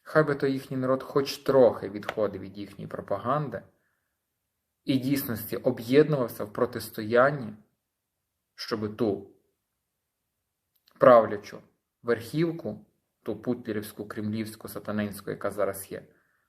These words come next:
просто знищити, знести, ліквідувати, не знаю, там,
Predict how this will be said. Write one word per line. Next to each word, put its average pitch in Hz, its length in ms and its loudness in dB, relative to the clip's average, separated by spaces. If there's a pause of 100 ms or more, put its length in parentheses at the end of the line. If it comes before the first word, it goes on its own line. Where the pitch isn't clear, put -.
(400)
просто 151 600 4 (1200)
знищити, 117 760 -4
знести, 110 760 2
ліквідувати, 110 1040 4
не 110 140 -4
знаю, 107 400 -2
там, 98 320 -6